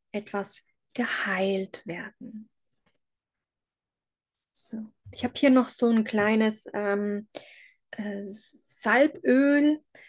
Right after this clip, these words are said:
Äh, da ist jetzt Weißdorn, Beifuß, Wacholder und Kamille drin. Und ich hab ein Bergkristall hier auch noch mit drin. Ich glaub, es war Sonnenblumenöl. Das ist schon ein bisschen, äh, ein paar Monate alt. Das war so ein Segnungs-,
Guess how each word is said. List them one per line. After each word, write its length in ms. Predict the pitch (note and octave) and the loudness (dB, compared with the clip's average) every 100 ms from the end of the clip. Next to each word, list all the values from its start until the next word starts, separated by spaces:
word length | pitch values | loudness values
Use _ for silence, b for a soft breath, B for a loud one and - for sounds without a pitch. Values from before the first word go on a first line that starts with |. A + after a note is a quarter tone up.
| B B _ | B B _
Äh, 160 | A3+ A3 | -6 -2
da 160 | A3 | 0
ist 280 | - G#3+ - | 0 -2 -4
jetzt 380 | G#3+ G#3 - - | -6 -8 -12 -4
Weißdorn, 720 | G#3 G3+ A#3 B3+ - A#3 A3 | 0 4 6 4 2 2 4
Beifuß, 680 | G#3 G#3 A#3 B3+ - A#3+ - | 2 4 4 2 -2 -8 -6
Wacholder 400 | G3+ - A3+ A#3 | -8 -2 0 2
und 140 | G#3 | 0
Kamille 380 | - G#3 B3 D4+ | -2 2 4 4
drin. 340 | A#3+ - A#3 C4+ | 2 -2 -2 -2
Und 360 | D#4+ B3 C#4 | 0 0 -2
ich 180 | D#4 - | -6 -8
hab 120 | A#3 | -4
ein 100 | A3+ | -2
Bergkristall 760 | G#3+ G#3 G#3+ - - - G3+ G3+ | 0 0 0 -4 -8 -4 2 2
hier 180 | G#3 - | 2 0
auch 120 | G#3+ | -2
noch 120 | G#3 | -4
mit 260 | G3+ G3+ - | -4 -6 -8
drin. 360 | - A3 D4 - - B B B B | -2 0 0 -2 -16 B B B B
Ich 60 | - | -6
glaub, 160 | A3 | -2
es 140 | A3 - | -2 0
war 120 | G#3 | -2
Sonnenblumenöl. 1000 | G#3+ G#3 G3+ A#3 G#3+ G3+ G3+ G3+ - A#3 | 0 2 6 6 6 4 2 2 2 2
Das 180 | G#3 G#3 | 0 -4
ist 200 | G#3+ - | -10 -10
schon 120 | F3 | -10
ein 120 | G3 | -10
bisschen, 580 | A3 A3+ - G3+ G#3 G#3+ b b b b _ | -12 -14 -10 -8 -8 -12 b b b b _
äh, 220 | - - | -14 -12
ein 100 | A3+ | -12
paar 160 | - G#3+ | -10 -6
Monate 560 | G#3 A3 A#3 A3 - | -2 0 0 2 2
alt. 420 | - A#3 D4+ - | 4 6 6 2
Das 160 | G#3+ G#3+ | -4 -2
war 160 | G3+ G3 | -2 0
so 140 | G#3 | -2
ein 120 | G3+ | -4
Segnungs-, 1040 | G3 G#3+ A#3 - A3 A3 A3 - - - | -2 -2 -2 2 4 6 4 2 -4 -6